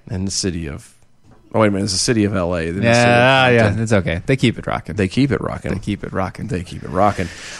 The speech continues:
Speaker 1: I, I, I, I'm, I like this to a point.
Speaker 2: Uh-huh.
Speaker 1: Again, if you're on the other side of his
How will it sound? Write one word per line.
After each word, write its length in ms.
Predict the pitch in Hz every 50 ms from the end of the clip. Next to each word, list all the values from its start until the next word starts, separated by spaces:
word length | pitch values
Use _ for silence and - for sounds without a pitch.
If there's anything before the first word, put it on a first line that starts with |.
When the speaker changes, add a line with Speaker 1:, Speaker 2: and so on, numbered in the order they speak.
| - -
Speaker 1:
I, 200 | - 139 151 151
I, 140 | 127 147 - 123 147 147
I, 120 | 120 131
I'm, 140 | 156 147 143 -
I 120 | - 151 151
like 320 | 147 147 160 190 208 -
this 380 | - 151 170 196 196 180 - -
to 180 | - - 151 127
a 60 | 107
point. 680 | - - - - - 135 143 156 180 202 220 226 - 147
Speaker 2:
Uh-huh. 420 | 131 139 139 135 160 180 233 330 - _ _ _ _ - - -
Speaker 1:
Again, 680 | 135 117 123 269 302 302 277 214 190 185 180 175 160 - - - - - - - - - - - - - - - - - _ - - _ _ _ _ - _ - - - - _ -
if 380 | 95 104 107 107 - - -
you're 340 | 92 95 110 117 117 110 - -
on 300 | 107 113 117 120 120 117
the 180 | 117 117 107
other 300 | 113 120 127 127 135 135
side 680 | 127 - - 147 135 135 135 135 135 135 139 139 131
of 440 | - - 113 123 123 120 123 127 -
his 680 | - 110 123 135 131 131 135 131 127 127 - - - -